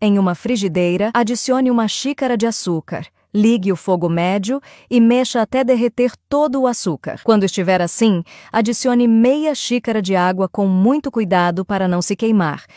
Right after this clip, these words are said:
E continue mexendo até dissolver novamente. Quando a calda estiver bem lisinha, é sinal de que está pronta.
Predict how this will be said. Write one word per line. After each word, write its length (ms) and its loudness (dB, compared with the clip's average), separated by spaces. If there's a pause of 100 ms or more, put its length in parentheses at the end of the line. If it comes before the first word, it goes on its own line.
(200)
E 100 -6
continue 520 0
mexendo 680 -2
até 320 -2
dissolver 580 0
novamente. 840 0
Quando 240 0
a 40 0
calda 380 0
estiver 400 -2
bem 260 2
lisinha, 540 2 (280)
é 120 0
sinal 440 0
de 120 -4
que 100 -6
está 240 -2
pronta. 520 -2